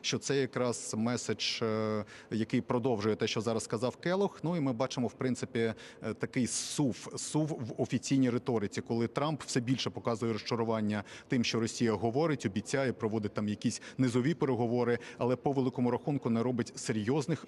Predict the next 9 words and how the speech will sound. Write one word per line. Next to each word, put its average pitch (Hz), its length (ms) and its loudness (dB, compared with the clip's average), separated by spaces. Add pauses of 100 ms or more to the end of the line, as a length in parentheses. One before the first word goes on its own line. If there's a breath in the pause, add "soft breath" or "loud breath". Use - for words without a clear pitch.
(100)
кроків 117 440 -2
до 117 180 0
миру. 90 380 0 (260 loud breath)
Ну 170 140 0
і 151 80 0
закінчуючи, 139 580 -2
хотів 123 360 -2
би 117 300 2
проанонсувати, 117 960 0